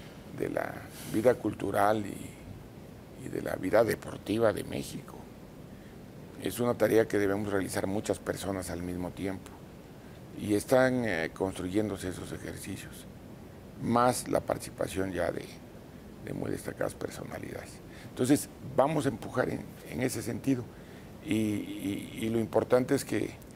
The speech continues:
eh, que hay una voluntad de, de que así sea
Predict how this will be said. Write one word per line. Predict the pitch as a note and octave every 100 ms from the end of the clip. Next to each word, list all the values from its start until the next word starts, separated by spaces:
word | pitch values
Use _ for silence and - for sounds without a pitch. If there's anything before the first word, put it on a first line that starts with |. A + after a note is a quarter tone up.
| - - - -
eh, | - - F#2 - -
que | A#2
hay | B2+
una | C3+ A#2+
voluntad | G2+ - G2+ - A#2+ B2 - - - - - - - - - - - -
de, | G1+ G1+ - - - - - - - - -
de | E2
que | -
así | G2+ B2
sea | A2+ C3+ B2 -